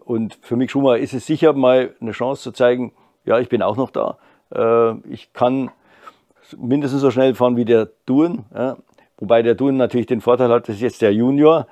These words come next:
den Alpine großgezogen hat, den könnten sie im, zunächst mal vermarkten als ihr Kind. Aber auf der anderen Seite, der Name Schumacher zieht natürlich auch, und das, das weiß Briatore natürlich, wenn,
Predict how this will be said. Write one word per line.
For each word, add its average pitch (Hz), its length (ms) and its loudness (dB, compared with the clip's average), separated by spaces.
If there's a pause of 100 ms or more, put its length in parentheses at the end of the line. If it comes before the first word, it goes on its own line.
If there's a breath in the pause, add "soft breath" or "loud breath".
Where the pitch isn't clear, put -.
(260 soft breath)
den 110 300 -6
Alpine 120 300 0
großgezogen 123 580 -2
hat, 131 140 0
den 107 100 -4
könnten 117 240 -6
sie 104 140 -14 (340)
im, - 240 -12 (400)
zunächst 127 300 -2
mal 113 100 0
vermarkten 113 480 0
als 107 200 -4
ihr 123 160 -2
Kind. 147 320 -2 (360 soft breath)
Aber 107 140 2
auf 110 80 0
der 110 140 0
anderen 123 140 -2
Seite, 117 160 2
der 113 100 -2
Name 110 260 0
Schumacher 113 320 0
zieht - 220 -8
natürlich 117 360 -4
auch, 117 200 -2
und 110 160 -8
das, - 160 -10
das - 180 -16
weiß 95 200 -6
Briatore 107 460 -2
natürlich, 101 460 -6
wenn, 101 160 -6